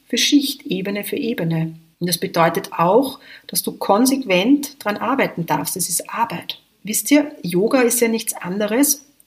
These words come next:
Äh, in den Sutren von Patanjali, Yoga Sutra von Patanjali, ist es genauso definiert. Yoga ist eigentlich der Weg zum Licht. Wenn du erkennst, dass du dieses Licht bist, dann bist du in diesem, in dieser Fülle, in diesem Ganzen drinnen.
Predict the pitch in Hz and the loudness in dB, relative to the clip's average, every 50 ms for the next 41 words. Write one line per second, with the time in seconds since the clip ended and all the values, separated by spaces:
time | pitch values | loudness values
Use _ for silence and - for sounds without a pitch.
0 | _ _ _ - - 226 196 196 196 - 196 185 185 185 185 185 185 185 180 180 | _ _ _ -14 -12 -12 -10 -10 -10 -10 -10 -10 -8 -6 -6 -4 -4 -4 -4 -6
1 | 175 _ _ _ _ _ - - - - _ _ _ _ _ _ _ - - - | -10 _ _ _ _ _ -20 -20 -20 -20 _ _ _ _ _ _ _ -8 -6 -4
2 | - - 262 294 311 285 - - 170 170 190 226 247 254 - - - - 202 190 | 0 4 4 2 2 2 -2 -2 -2 0 0 0 -2 -4 -6 -8 -8 -8 -6 -6
3 | 185 185 185 180 - 170 - - - 214 262 277 269 - 175 175 175 175 220 285 | -6 -6 -6 -8 -8 -10 -8 -4 0 2 2 2 2 0 -2 -2 -2 -2 0 0
4 | 294 285 - 226 220 196 185 185 190 202 - - 226 220 - - 208 202 - 196 | -2 -4 -6 -12 -8 -8 -6 -4 -4 -4 -4 -4 -6 -8 -4 -4 -4 -4 -4 -6
5 | 190 180 190 190 - - 190 214 233 240 262 240 226 240 240 240 - - - - | -8 -6 -10 -10 -6 -4 -2 0 0 0 0 2 0 0 -2 -4 -8 -18 -20 -20
6 | - _ _ - 240 - - 269 269 269 - 262 254 240 - 233 285 277 277 262 | -20 _ _ -4 -4 -2 0 -2 -2 2 2 2 2 4 4 4 4 4 2 2
7 | 262 254 254 - - 240 233 254 277 277 220 285 285 - - _ _ _ - - | 2 0 0 0 -2 -2 2 4 4 4 4 2 -6 -8 -14 _ _ _ -10 -6
8 | 180 196 226 254 247 240 - 247 208 214 226 233 226 - 233 208 202 220 226 226 | -4 0 2 2 2 2 2 0 -2 -2 -2 -4 -4 -4 -4 -2 -2 -2 -4 -2
9 | - - 226 220 226 277 277 - - - - _ _ _ _ _ _ _ _ _ | -4 -4 -4 0 2 2 2 2 0 -8 -10 _ _ _ _ _ _ _ _ _
10 | _ _ - - 196 190 - - 196 - - 254 285 294 285 285 - 214 - - | _ _ -12 -10 -6 -6 -6 -6 -6 -4 0 4 6 6 6 4 0 -4 -4 -6
11 | 190 185 190 - 180 - - 196 202 185 - - - - 294 254 - - - - | -6 -12 -10 -4 -4 -4 -4 -4 -6 -6 -6 -6 0 2 2 2 2 0 -4 -6
12 | - - - _ - - 190 208 220 - - 240 233 233 226 226 233 233 226 - | -8 -14 -18 _ -14 -10 -6 -6 -6 -2 0 0 0 0 0 0 0 -2 -2 -2
13 | 226 220 226 233 226 - - - - 311 294 254 190 - - - 185 185 202 190 | -2 -2 -2 -2 -4 -4 -4 0 4 4 4 4 4 -2 -6 -8 -8 -6 -6 -4
14 | - 226 - - - 233 240 262 277 269 269 - 196 - - - 180 180 170 165 | -6 -6 -8 -6 -8 -4 0 2 2 2 2 -2 -2 -6 -6 -6 -4 -4 -4 -4
15 | 170 | -6